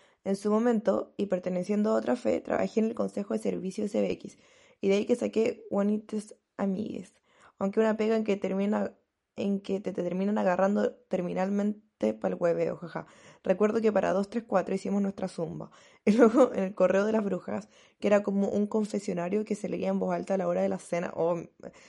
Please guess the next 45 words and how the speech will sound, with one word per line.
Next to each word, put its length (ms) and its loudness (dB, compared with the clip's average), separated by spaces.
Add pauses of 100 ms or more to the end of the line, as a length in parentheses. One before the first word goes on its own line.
bueno, 200 6
dolor 240 8
de 80 10
guata 320 6
esa 180 0
wea. 160 2
Onda, 200 4
leo 220 4
esa 160 -2
wea, 360 0 (300)
te 100 -8
juro 240 4
que 160 -2
me 180 0
viene 300 -2
un 60 0
dolor 140 2
de 80 0
guata. 260 -8 (520)
Unos 220 2
buenos 180 4
pusieron 320 2
que 60 -2
éramos 200 2
más 180 0
tiesos 260 -2
que 80 -4
el 60 2
arroz 220 0
de 80 0
la 60 2
intendencia, 600 -2
<laughs> 40 -8
equis 220 -10
de. 120 -12 (380)
Eso 180 -2
era 140 2
intendencia, 540 0
era 200 0
la 120 -2
wea 180 -2
del 140 -4
equipo 240 -8
de 60 -6
servicio. 340 -12